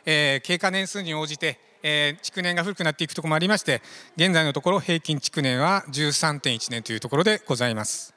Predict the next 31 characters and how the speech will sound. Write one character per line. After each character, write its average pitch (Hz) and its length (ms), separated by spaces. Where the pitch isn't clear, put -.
は 123 80
い。 - 80
続 196 200
き 196 120
ま 196 100
し - 80
て、 165 60
引 151 60
き - 140
続 180 160
き 175 120
ポ 190 100
ー 180 40
ト 190 80
フ 190 40
ォ 190 40
リ 185 60
オ 160 40
の 139 80
状 143 120
況 139 180
で 139 100
す。 - 180
戸 - 80
当 226 160
た 269 120
り 262 100
月 233 260
額 247 180
賃 240 240
料。 120 220